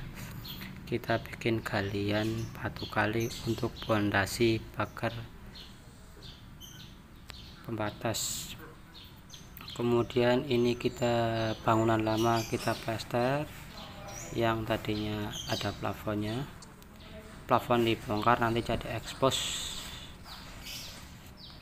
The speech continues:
Kemudian bagian depan yang tadinya pos satpam kita bongkar, kita nanti pasang komblok untuk parkiran mobil.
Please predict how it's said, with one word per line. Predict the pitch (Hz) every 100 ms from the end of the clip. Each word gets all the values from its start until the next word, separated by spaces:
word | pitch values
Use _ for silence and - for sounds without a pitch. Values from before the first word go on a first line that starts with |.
| - - - - - -
Kemudian | 117 117 113 123 117
bagian | 120 113 - 113 110
depan | - - 127 127
yang | 120 113
tadinya | 113 107 113 110 107
pos | - 110 -
satpam | 120 113 - - 151 180 175 - - - - - - - - - - - - - - - - - - - - - - - - -
kita | 123 - 113
bongkar, | - 107 107 - 123 147 160 -
kita | 120 - 123
nanti | 123 113 110 117
pasang | 113 - 110 - 113 113
komblok | 107 110 107 107 110 131
untuk | 110 107 -
parkiran | 107 107 113 110 104
mobil. | 104 101 113 104